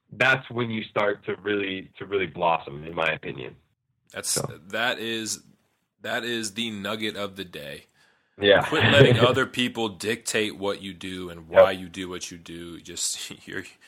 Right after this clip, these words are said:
Speaker 2: you're awesome yourself.
Speaker 1: Yep.
Speaker 2: I mean, just,
Speaker 1: And
Speaker 2: I,
Speaker 1: frankly,
Speaker 2: I love, I love
Speaker 1: something
Speaker 2: that.
Speaker 1: that I need to hear right now. How,
Speaker 2: Oh
Speaker 1: you know
Speaker 2: my,
Speaker 1: what I mean?
Speaker 2: I was,
Speaker 1: All the
Speaker 2: I was
Speaker 1: time.
Speaker 2: just gonna say, J T, I, I needed to hear that tonight. And so, and that's,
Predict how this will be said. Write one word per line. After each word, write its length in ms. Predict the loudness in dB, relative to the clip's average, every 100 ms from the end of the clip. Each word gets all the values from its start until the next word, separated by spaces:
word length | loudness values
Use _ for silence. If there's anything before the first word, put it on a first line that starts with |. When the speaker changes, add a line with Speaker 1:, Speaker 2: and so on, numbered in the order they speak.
| -20 -20 -20 -12
Speaker 2:
you're 180 | -4 0
awesome 340 | 2 0 -2
yourself. 760 | -4 -4 0 0 0 -6 -14 -20 _
Speaker 1:
Yep. 160 | 6 6
Speaker 2:
I 20 |
mean, 380 | 6 -2 -4 -6 _ _ _ _
just, 240 | -12 -2 2
Speaker 1:
And 100 | 4
Speaker 2:
I, 80 |
Speaker 1:
frankly, 380 | 4 4 4 0 0
Speaker 2:
I 80 |
love, 80 | 0
I 40 | 0
love 60 |
Speaker 1:
something 260 | 2 0 0
Speaker 2:
that. 120 | 0
Speaker 1:
that 20 |
I 140 | 0 -2
need 220 | -4 -8
to 100 | -6
hear 500 | -6 -2 -2 0 -4 -6
right 300 | -4 -4 -2
now. 360 | -2 -2 -6 _ _ _ -2
How, 180 | 0
Speaker 2:
Oh 20 | 2
Speaker 1:
you 80 |
know 60 | 2
Speaker 2:
my, 60 | 2
Speaker 1:
what 80 | 0
I 20 |
mean? 80 | -2
Speaker 2:
I 140 | -2 -2
was, 200 | -2 -4
Speaker 1:
All 60 |
the 60 | -4
Speaker 2:
I 60 |
was 200 | -4 -6
Speaker 1:
time. 60 | -6
Speaker 2:
just 280 | -2 0 0
gonna 180 | -4 -4
say, 260 | -2 -2
J 220 | -2 -6
T, 240 | -8 -8 -6
I, 300 | 0 0 0
I 220 | 0 0
needed 380 | 0 -4 -6 -6
to 100 | -8
hear 240 | -8 -8 -8
that 220 | -8 -10
tonight. 500 | -10 -14 -14 -14 -16 -18 -18
And 140 | -8
so, 440 | -6 -4 -6 -6 -6
and 160 | -4
that's, 420 | -2 0 -2 -4